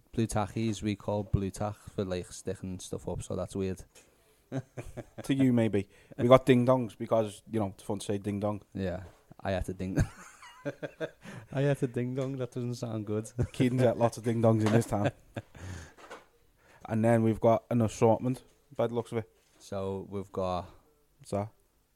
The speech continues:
Speaker 2: we got a
Speaker 1: It's
Speaker 2: Butterfinger.
Speaker 1: just one, you know.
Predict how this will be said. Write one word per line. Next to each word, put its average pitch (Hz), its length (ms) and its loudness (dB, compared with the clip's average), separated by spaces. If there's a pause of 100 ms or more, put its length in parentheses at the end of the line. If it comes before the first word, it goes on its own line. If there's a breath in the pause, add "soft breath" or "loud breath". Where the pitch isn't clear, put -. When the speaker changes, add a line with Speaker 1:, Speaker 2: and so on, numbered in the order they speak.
(200)
Speaker 2:
we 127 100 -6
got 117 140 2
a - 20 -4
Speaker 1:
It's - 80 8
Speaker 2:
Butterfinger. 117 460 8 (460)
Speaker 1:
just 107 180 2
one, 98 400 -2 (260)
you 104 80 -4
know. 92 240 -6